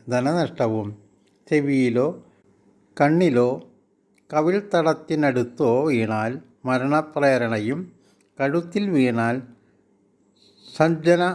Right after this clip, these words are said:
സംസർഗവും, ബഹുമൂലത്തിൽ വീണാൽ ചിലപ്പോൾ വ്യസനവും, വയറ്റിൽ വീണാൽ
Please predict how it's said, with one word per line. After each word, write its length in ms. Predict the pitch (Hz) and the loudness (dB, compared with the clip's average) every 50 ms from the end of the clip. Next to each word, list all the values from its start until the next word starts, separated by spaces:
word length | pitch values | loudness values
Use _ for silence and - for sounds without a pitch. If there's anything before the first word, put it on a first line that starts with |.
| 175 - - - | -6 -12 -20 -12
സംസർഗവും, 800 | - - 156 143 135 - 139 127 127 107 123 120 120 123 143 175 202 196 - _ _ _ _ _ _ _ _ _ _ _ _ _ _ _ _ _ _ _ _ _ _ _ _ _ _ _ _ _ _ _ _ _ _ - | -8 -6 -6 -6 -6 -6 -6 -6 -4 -4 -4 -4 -2 -2 -4 -4 -6 -10 -14 _ _ _ _ _ _ _ _ _ _ _ _ _ _ _ _ _ _ _ _ _ _ _ _ _ _ _ _ _ _ _ _ _ _ 0
ബഹുമൂലത്തിൽ 800 | 160 143 - 175 202 202 202 196 185 185 175 175 - 165 147 139 | 0 2 2 2 2 4 4 4 4 2 2 0 -2 -4 -2 -2
വീണാൽ 400 | 127 127 123 120 120 117 117 117 117 | 0 0 0 0 0 -2 -2 -4 -6
ചിലപ്പോൾ 540 | 113 113 127 120 120 117 117 - - 127 143 165 175 | -8 -6 -4 -2 -2 -2 -4 -4 -6 -4 -4 -4 -4
വ്യസനവും, 600 | 151 131 127 127 - 170 180 147 120 117 110 110 107 107 - _ _ _ _ _ _ _ _ _ _ - | -4 -4 -2 -2 -2 0 0 0 0 0 -2 -2 -4 -6 -10 _ _ _ _ _ _ _ _ _ _ -2
വയറ്റിൽ 500 | 127 123 123 127 127 123 - 135 127 123 127 | 0 2 2 2 0 -2 -4 -4 -4 -2 -2
വീണാൽ 460 | 127 131 131 131 127 127 135 151 180 | -2 0 0 0 0 0 0 -2 -2